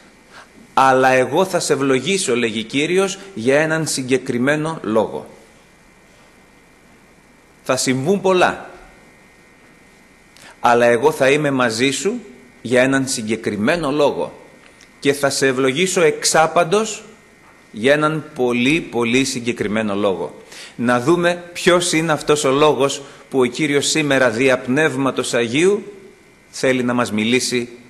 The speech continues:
και να μας οδηγήσει. Ένα είναι το βέβαιο, ότι ο Λόγος του Θεού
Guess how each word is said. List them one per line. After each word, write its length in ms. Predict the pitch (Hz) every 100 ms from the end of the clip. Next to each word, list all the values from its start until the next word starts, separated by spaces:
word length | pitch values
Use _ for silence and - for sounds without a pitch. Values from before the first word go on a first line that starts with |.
| - -
και 120 | - 123
να 100 | 120
μας 200 | 117 120
οδηγήσει. 600 | 113 117 127 - - - - - - - - - -
Ένα 280 | - 175 196
είναι 180 | 185 175
το 140 | 151
βέβαιο, 440 | 143 147 117 85 80 - - - _ - - - -
ότι 280 | 123 127 139
ο 80 |
Λόγος 420 | 135 165 165 160 -
του 120 | 139
Θεού 540 | 127 147 160 113 -